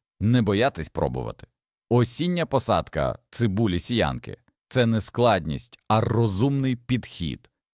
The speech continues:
який спрощує життя навесні і дарує щедрий урожай влітку. Земля любить розумного господаря, того, хто не жениться за швидким результатом, а працює з любов'ю і розумінням.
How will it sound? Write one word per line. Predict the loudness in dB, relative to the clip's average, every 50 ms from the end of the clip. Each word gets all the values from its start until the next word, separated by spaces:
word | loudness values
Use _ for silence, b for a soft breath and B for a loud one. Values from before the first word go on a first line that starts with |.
| -6
який | -2 0 0 0 0 -2 -4
спрощує | -4 -2 0 0 0 2 0 0 0 0 0
життя | 0 -2 -4 -2 2 2 2 2
навесні | 2 0 -2 -2 -4 -2 -2 0 0 0 -2 -4 b b b b _ _ -2
і | -2 0
дарує | 2 2 2 2 2 2 2 0 0 -4 _
щедрий | -12 -8 -4 0 0 0 2 2 0 0
урожай | 2 2 0 0 0 0 -2 -2
влітку. | -2 -4 -8 -8 -10 -12 -20 -20 _ _ _ _ _ _ _ _ _ _ _ _ -6
Земля | -2 0 2 2 2 4 2 4 4
любить | 2 2 2 2 4 2 2 2 0 0
розумного | 0 2 2 2 2 2 4 4 4 4 4
господаря, | 4 0 -2 -4 -4 -4 -4 -2 -2 -4 -4 -4 -8 -10 _ _ _ _ _ _ 2
того, | 4 4 4 4 0
хто | -2 -2 0 2 2 4
не | 4 2 2
жениться | 2 2 2 0 0 -2 -4 -4 -2 -2 -2
за | 0 0 0
швидким | 0 0 -4 -4 -4 -2 0 0 2
результатом, | 2 0 0 0 -2 0 2 2 2 2 0 -4 -4 -4 _ _ _ _ _ _ _ _ _
а | -2 -2 0
працює | 2 -2 -2 0 0 2 2 4 4 2 0
з | 2 2
любов'ю | 0 2 4 4 2 2 2 2 0 2 2
і | 2
розумінням. | 0 0 0 0 0 0 0 0 0 -2 -4 -6 -8 -12 -14